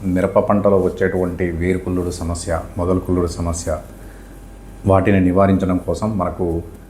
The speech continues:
మార్కెట్లో ఏ మందులు ఉన్నాయో తెలుసుకుందామండి. ప్రస్తుతము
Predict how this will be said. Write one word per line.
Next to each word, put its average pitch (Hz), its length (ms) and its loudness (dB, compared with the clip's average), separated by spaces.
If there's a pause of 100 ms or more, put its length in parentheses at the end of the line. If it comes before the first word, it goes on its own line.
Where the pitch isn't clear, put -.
(100)
మార్కెట్లో 87 680 2
ఏ 85 120 2
మందులు 87 260 0
ఉన్నాయో 82 320 0
తెలుసుకుందామండి. 78 640 -4 (540)
ప్రస్తుతము 110 680 2